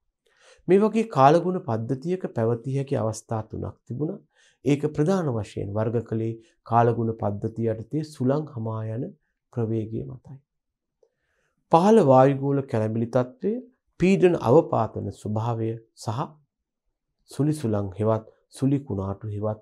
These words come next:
වාසුලි අවස්ථාව. ව-, කාලගුණ පද්ධතියක් යටතේ ඒක හටගන්න ස්ථානයේ වායුගෝල උෂ්ණත්වය අධිකව පහළ යාම නිසා ජල වාෂ්ප සිසිල් වී ඝනීභවනය වීමෙන් තමයි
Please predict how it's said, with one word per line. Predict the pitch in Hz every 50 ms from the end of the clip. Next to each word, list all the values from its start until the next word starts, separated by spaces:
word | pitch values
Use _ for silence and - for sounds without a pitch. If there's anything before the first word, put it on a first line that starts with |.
| _ _
වාසුලි | - 110 107 104 101 98 - - 135 135 123
අවස්ථාව. | 117 113 117 110 - - _ - - 120 127 135 135 _ _ _ _ _ _ _ _ _ _ _ _ _ _ _ _ _ _ _ _ _ _ _ _ _ _ _ _ -
ව-, | 127 123 - - - - _ _ _ _ _ _ _ _ _ _ -
කාලගුණ | - 135 139 160 180 202 185 196 202 208
පද්ධතියක් | 208 - 127 113 117 120 143 139 - 151 156 151 151 151 - 135
යටතේ | 131 139 139 139 - 190 208 220 - -
ඒක | - 135 131 -
හටගන්න | 139 117 117 113 - 139 131 147 151 156 156 143
ස්ථානයේ | 131 - - - 147 143 151 156 170 196 208 175
වායුගෝල | 131 120 117 135 165 139 131 131 135 139 143 139
උෂ්ණත්වය | 123 113 110 - - - 139 139 139 - _ - 185 202 226 233 - - _ _ _ -
අධිකව | 113 113 120 143 147 147 139 139 123 127
පහළ | - 104 104 110 113 120
යාම | 123 120 117 117 120 120
නිසා | 131 131 131 - 175 185 214 214 - _ _ _ _ _ - 123
ජල | 113 - 117 139 156
වාෂ්ප | 156 139 131 123 - - 131
සිසිල් | 120 - 135 - 165 151 123 110
වී | 98 110 107 104
ඝනීභවනය | 107 120 110 127 151 160 135 123 113 110 110 110 107 107
වීමෙන් | 107 107 107 107 107 110 107 -
තමයි | - 107 107 110 110 110